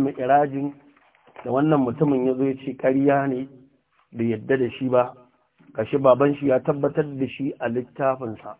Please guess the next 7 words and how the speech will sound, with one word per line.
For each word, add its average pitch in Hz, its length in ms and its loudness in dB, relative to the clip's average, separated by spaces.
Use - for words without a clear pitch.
Ta 156 140 8
abin 185 220 4
da 175 80 8
ya 170 80 4
kamata 160 440 6
yi, 131 320 0
da 135 520 6